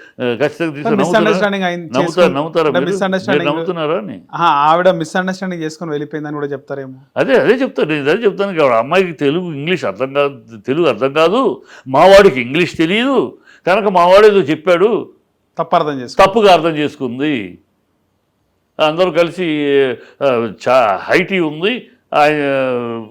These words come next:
Speaker 1: ఆయనతోటి కలిసి రండి అన్నాం, ఆయన వస్తారు మీతో పాటు అని చెప్పాం, దాన్ని ఆ అమ్మ-, అమ్మాయి తప్పుగా అర్థం చేసుకుంది.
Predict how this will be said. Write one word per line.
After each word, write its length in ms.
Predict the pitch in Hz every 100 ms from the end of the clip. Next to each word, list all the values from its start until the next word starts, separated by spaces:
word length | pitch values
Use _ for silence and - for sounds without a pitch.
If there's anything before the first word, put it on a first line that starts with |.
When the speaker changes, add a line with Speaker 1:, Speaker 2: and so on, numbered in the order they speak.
| 120
Speaker 1:
ఆయనతోటి 360 | 143 151 156 156
కలిసి 220 | 147 147 147
రండి 160 | 143 143
అన్నాం, 240 | 131 131 202 147 _ _ _ _ _ -
ఆయన 140 | 131 147 127
వస్తారు 260 | - 143 151
మీతో 160 | 123 120
పాటు 160 | 131 143
అని 120 | 120 120
చెప్పాం, 280 | 107 143 147 143
దాన్ని 200 | 160 147
ఆ 20 | 139
అమ్మ-, 260 | 135 127 127
అమ్మాయి 200 | 147 127
తప్పుగా 240 | 127 135 135
అర్థం 180 | 113 117
చేసుకుంది. 400 | 117 113 113 120